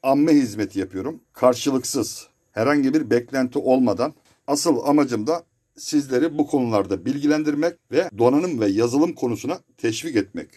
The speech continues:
Asıl amacım bu. Bunu diğer videolarımda çok kere anlattım. Toplumumuzda maalesef Batı özentisi var. İçimizden biri, ben ya da benim gibiler çıktığında bu tür içerikler paylaştığında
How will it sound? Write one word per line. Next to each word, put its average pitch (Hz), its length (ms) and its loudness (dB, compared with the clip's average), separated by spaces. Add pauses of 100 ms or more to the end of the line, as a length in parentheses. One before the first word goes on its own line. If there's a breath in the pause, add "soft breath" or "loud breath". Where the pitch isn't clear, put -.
(160)
Asıl 156 240 -2
amacım 131 400 2
bu. 107 160 2 (400)
Bunu 135 300 2
diğer 143 260 4
videolarımda 113 580 -2
çok - 360 -6
kere 92 180 -2
anlattım. 131 640 -2 (280)
Toplumumuzda 175 680 2
maalesef 170 600 0 (140)
Batı 123 460 2
özentisi 101 580 0
var. 143 220 -4 (180)
İçimizden 151 720 0
biri, 151 260 6 (280)
ben 120 440 -4
ya 147 180 -4
da 95 200 -6
benim 160 280 0
gibiler 107 440 0
çıktığında 139 680 -2 (260)
bu 180 140 -2
tür 113 220 0
içerikler 127 480 -2
paylaştığında 139 840 -2